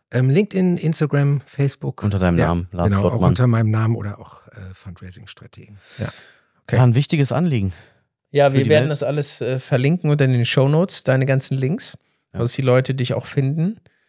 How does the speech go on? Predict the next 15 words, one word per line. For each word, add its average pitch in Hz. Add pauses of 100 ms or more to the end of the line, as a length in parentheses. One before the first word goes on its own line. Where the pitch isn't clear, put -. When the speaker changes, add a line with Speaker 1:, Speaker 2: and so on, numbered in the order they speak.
(480)
Speaker 1:
Sehr -
gut. -
Speaker 3:
Und 131
dann 123
bin 127
ich 127
mega 131
gespannt. 139
Äh, 123
einige 143
Leute 139
wissen 143
wir, 160 (440)
vielleicht 185
noch 180